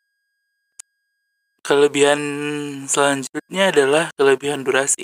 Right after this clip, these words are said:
Nggak, bercanda. <laughs> Kenapa kelebihan durasi? Em, fi-, film ini itu, em, nggak jelas. Positif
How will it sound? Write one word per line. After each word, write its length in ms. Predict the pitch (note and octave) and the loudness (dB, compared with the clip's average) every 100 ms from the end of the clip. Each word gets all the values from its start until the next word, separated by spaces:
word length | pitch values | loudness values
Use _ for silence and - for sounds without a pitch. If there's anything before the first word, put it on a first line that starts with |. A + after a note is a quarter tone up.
| B2+ | -4
Nggak, 240 | B2 - | -2 -2
bercanda. 300 | - A#2+ - - - - | -2 -4 -4 -8 -8 -4
<laughs> 640 | - - G5 F#5+ C6+ C6+ _ | -2 -4 -6 -4 -4 -6 _
Kenapa 360 | - - F#3+ - - | -14 -8 -8 -6 -4
kelebihan 400 | D3 C#3+ C#3+ D3 | -4 -2 -6 -8
durasi? 280 | C#3 _ - - _ _ _ _ _ _ _ _ _ _ _ _ - | -14 _ -12 -12 _ _ _ _ _ _ _ _ _ _ _ _ -2
Em, 260 | E3 E3 D#3+ - _ _ _ _ _ _ _ _ _ _ | 2 2 -2 -8 _ _ _ _ _ _ _ _ _ _
fi-, 240 | - G#3+ G3+ | -10 -6 0
film 340 | F3+ F3 F3+ G3 | 4 4 4 0
ini 400 | G#3+ E3+ F3 G3 _ _ _ _ _ _ _ _ | -4 -4 -4 -6 _ _ _ _ _ _ _ _
itu, 520 | D3+ - - G#3 G#3 G3+ _ _ _ _ _ _ _ _ _ | -10 -8 0 2 2 0 _ _ _ _ _ _ _ _ _
em, 680 | C#3+ C#3 C#3 C#3 C#3 C#3 C#3+ - _ _ _ _ _ _ _ _ _ _ _ _ _ _ - | -4 -4 -4 -2 -2 -4 -8 -18 _ _ _ _ _ _ _ _ _ _ _ _ _ _ -10
nggak 420 | - F3 D#3 D#3+ D3 | -10 -4 0 0 -2
jelas. 560 | C#3 D3+ D3 C3 A2 G#2 - - - - - - - - - - - | -6 -4 0 0 0 0 0 2 2 2 2 2 0 -4 -12 -20 -4
Positif 400 | C3+ - - - | -2 -2 -4 -8